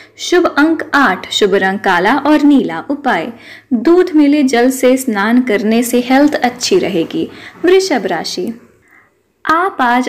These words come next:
आत्मविश्वास से भरे हैं और यह बात आपकी भाव भंगिमा और नज़रिए से साफ झलक रही है। आज हर कहीं आप लोगों के आकर्षण का केंद्र बने रहेंगे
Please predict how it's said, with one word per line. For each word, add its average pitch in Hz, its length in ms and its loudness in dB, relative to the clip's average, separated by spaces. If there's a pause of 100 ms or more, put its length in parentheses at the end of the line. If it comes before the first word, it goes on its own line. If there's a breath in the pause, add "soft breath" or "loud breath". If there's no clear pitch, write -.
आत्मविश्वास 233 920 0
से 262 160 -2
भरे 214 280 -2
हैं 196 280 -4
और 226 220 0
यह 277 260 4
बात 208 360 2
आपकी 247 440 0
भाव 214 420 2
भंगिमा 196 560 -2 (360 loud breath)
और 208 300 4
नज़रिए 202 600 2
से 277 260 0
साफ 277 420 0
झलक 254 340 0
रही 190 280 -4
है। 226 240 -8 (420 loud breath)
आज 330 280 2
हर 285 260 2
कहीं 311 320 4
आप 247 260 0
लोगों 220 360 2
के 262 180 0
आकर्षण 196 580 -2
का 226 200 -2
केंद्र 220 400 2
बने 175 260 -2
रहेंगे 175 520 -4